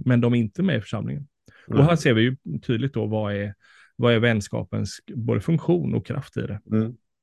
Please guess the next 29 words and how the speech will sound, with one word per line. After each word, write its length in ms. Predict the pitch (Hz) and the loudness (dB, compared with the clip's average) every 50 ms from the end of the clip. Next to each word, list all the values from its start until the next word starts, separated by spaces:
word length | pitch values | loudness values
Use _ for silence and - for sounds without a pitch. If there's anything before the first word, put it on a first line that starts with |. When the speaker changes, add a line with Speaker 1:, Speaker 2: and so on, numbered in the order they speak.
| _ - - - _ - | _ -20 -20 -20 _ -2
Speaker 2:
Och 120 | 107 104 | 2 2
jag 80 | 107 - | 4 6
tänker 300 | 127 123 113 - 117 107 | 4 2 4 4 4 4
att 120 | 104 - | 4 4
det 80 | 113 107 | 2 0
finns 300 | - 113 113 107 - - | 0 0 -2 -2 -2 -2
en, 300 | 101 101 95 - - - - - - - | -4 -4 -4 -6 -10 -14 -18 -14 -8 -8
eh, 260 | - 50 - - - | -6 -6 -6 -8 -6
kraften 460 | - - 120 135 143 - - 113 104 | 0 2 4 4 2 0 -4 -2 -2
i 140 | 104 104 98 | 0 -2 -2
att 180 | 95 95 - - | -2 -4 -4 -4
man, 340 | 104 98 95 92 87 - - | -6 -4 -4 -4 -6 -8 -8
att 200 | - - - - | -10 -10 -10 -6
man 140 | - 101 104 | -4 -2 0
går 180 | 98 101 104 104 | 2 6 6 6
tillsammans, 800 | - - 101 - 135 139 135 101 85 87 107 127 - - - - 123 - | 6 4 2 4 4 2 2 2 -2 -2 -4 -6 -8 -12 -16 -14 -4 0
Speaker 1:
Mm. 80 | 117 113 107 | 0 2 2
Speaker 2:
eh, 100 | - 113 | 0 -4
och 200 | - - - 104 | -6 0 2 2
öppnar 320 | 101 98 - - - 104 104 | 2 2 0 -2 -2 0 2
upp 200 | 123 127 127 - | 2 0 0 -4
tillsammans. 500 | - 98 - 95 92 95 92 95 90 - | -6 -6 -4 -4 -6 -4 -4 -6 -4 0
Det 80 | - | 2
är 40 | 123 120 | 4 6
ju 80 | 107 | 8
också 280 | 104 95 - - 117 110 | 6 6 4 2 0 0
det 80 | 98 | 2
här 220 | 92 101 98 98 92 | 0 -2 -2 -2 -2
att, 180 | 90 85 - | -4 -4 -6